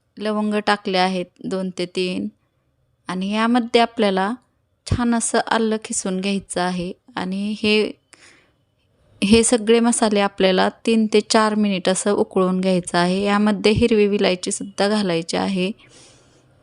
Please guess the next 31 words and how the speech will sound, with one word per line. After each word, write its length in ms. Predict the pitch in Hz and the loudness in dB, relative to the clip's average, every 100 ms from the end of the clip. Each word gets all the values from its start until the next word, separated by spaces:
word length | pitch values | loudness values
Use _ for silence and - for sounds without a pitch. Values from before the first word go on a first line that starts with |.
| - | 0
तर 120 | 202 | 0
दोन 280 | 196 214 247 240 | 2 2 2 0
ते 60 | |
तीन 260 | 233 240 233 | 0 2 2
आपल्याला, 500 | 220 - 202 190 202 | 0 0 0 2 0
अ, 280 | - - 185 185 180 180 185 - _ _ - | -2 -4 -2 0 -2 -2 -6 -10 _ _ -10
हिरवी 340 | 190 220 208 202 | 0 4 6 6
विलायची 460 | 202 185 180 190 | 6 4 4 2
घालायची 460 | 190 208 180 170 175 | 4 4 4 2 2
आहे 240 | 180 180 175 | 0 0 -4
फोडून. 380 | - 175 165 196 - - - - _ | 0 0 0 -4 -8 -20 -20 -20 _
आणि 200 | 185 202 | -2 2
हे 280 | 202 220 226 - _ _ _ - | 4 4 2 0 _ _ _ 2
दोन 220 | 208 233 233 | 4 6 6
ते 60 | |
तीन 240 | 220 240 226 | 4 4 4
मिनटं 380 | 226 214 214 202 | 4 2 2 2
असं 300 | - - 226 | 2 2 4
हे 160 | 220 | 4
पाणी 360 | 214 220 214 196 | 2 0 0 -2
उकळून 400 | 190 190 180 185 | -2 -2 0 0
घ्यायचं 320 | 202 196 - | 0 0 0
आहे 200 | 175 180 | 0 0
मध्यम 420 | 190 190 175 180 180 | -2 -2 0 0 2
ते 60 | 185 | 2
बारीक 300 | 190 175 165 - | 2 2 -2 -2
गॅसवर, 400 | 175 - 180 185 | -2 -2 -2 -2
म्हणजे 300 | 190 185 196 | -2 -2 0
ह्याची 300 | 196 - 190 | -2 -2 -2
चव 380 | - 202 185 226 - - - _ - | 2 2 2 -2 -12 -20 -20 _ -4
चहामध्ये 560 | 226 214 196 175 180 | 0 2 2 2 2